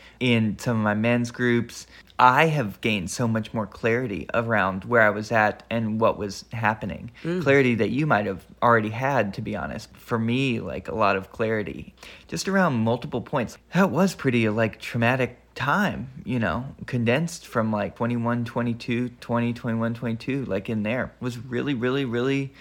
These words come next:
Speaker 1: traumatic. covid aside, not necessarily related, unrelated to covid. And then today when I was talking about it, I was explaining a situation and they were like, "I can hear the stress." And I was like, "Yeah." And, and what came up for me is, like,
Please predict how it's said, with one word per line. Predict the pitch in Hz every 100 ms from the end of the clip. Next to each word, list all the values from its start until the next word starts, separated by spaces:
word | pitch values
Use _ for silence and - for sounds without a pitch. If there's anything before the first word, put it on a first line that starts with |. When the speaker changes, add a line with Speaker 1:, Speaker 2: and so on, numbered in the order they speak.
| - -
Speaker 1:
traumatic. | 127 160 123 - -
covid | 131 131 123
aside, | - 120 92
not | 107 107 -
necessarily | 117 117 113 110
related, | 107 107 113 113 110
unrelated | 117 107 107 104
to | 101
covid. | - 135 147 - - - -
And | 131 135
then | 135
today | 143 131 170
when | 208 143
I | 117
was | 117
talking | 123 123 117
about | 113 110
it, | 117 117 117
I |
was | 117 117
explaining | 117 - 117 117
a |
situation | 113 123 - 113 117 123
and | 120 113
they | 110
were | 110
like, | 95 120
"I |
can | 123 131
hear | 135 147
the | 120
stress." | 110 - 143 139 - -
And | 113
I | 110
was | 110
like, | 110 - -
"Yeah." | 170 127
And, | 82 95 - _ _
and | 120 117 110
what | 120 120 -
came | 131 107 -
up | 151 -
for | 135
me | 113 107
is, | 107
like, | 107 107